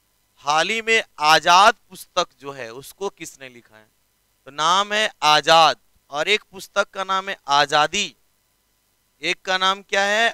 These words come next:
आजादी। तो दोनों में गड़बड़ाना नहीं है। आजाद बोलेगा तो इस पुस्तक के लेखक है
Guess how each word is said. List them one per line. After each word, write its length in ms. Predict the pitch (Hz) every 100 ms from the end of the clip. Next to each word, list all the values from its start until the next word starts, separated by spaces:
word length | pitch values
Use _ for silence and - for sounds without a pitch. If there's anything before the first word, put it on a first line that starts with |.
| -
आजादी। 460 | 131 143 151 139 123 110 _ _ _ -
तो 60 | 135
दोनों 400 | 151 170 196 208
में 140 | 202
गड़बड़ाना 680 | 175 160 156 156 151 160 202 226 - 143
नहीं 300 | 143 151 131
है। 140 | 107 _ _ _ _ -
आजाद 520 | 143 160 196 233 240 220
बोलेगा 460 | 226 226 208 175
तो 140 | - 180
इस 120 | -
पुस्तक 440 | - 175 - 202
के 140 | - 185
लेखक 500 | 175 175 - 190 -
है 160 | 151